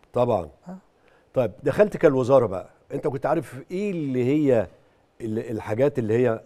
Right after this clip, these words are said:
Speaker 1: اللي معوقة الرياضة في مصر؟ هل أنت أول ما جيت كنت بتفكر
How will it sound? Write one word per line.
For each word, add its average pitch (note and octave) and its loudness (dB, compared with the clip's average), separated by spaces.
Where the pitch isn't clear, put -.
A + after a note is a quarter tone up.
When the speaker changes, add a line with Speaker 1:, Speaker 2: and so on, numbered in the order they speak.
Speaker 1:
اللي A2 -6
معوقة A2+ -2
الرياضة G#2+ -2
في - -12
مصر؟ - -10
هل B2 -6
أنت C#3+ -2
أول D3+ 4
ما C3 2
جيت A#2 -4
كنت G#2 -14
بتفكر G2+ -4